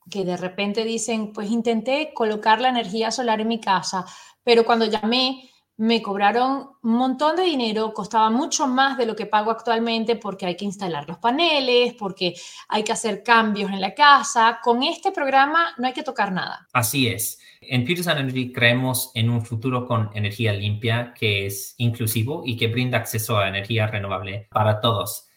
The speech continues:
Speaker 2: Se pueden participar de una manera muy, muy fácil.
Speaker 1: Justamente, para participar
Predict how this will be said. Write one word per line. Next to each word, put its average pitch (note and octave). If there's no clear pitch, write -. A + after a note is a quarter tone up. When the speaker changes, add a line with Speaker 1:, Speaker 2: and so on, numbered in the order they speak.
Speaker 2:
Se -
pueden G2+
participar -
de G#2
una G2
manera F#2
muy, A2
muy G#2+
fácil. -
Speaker 1:
Justamente, G#3+
para A#3+
participar A#3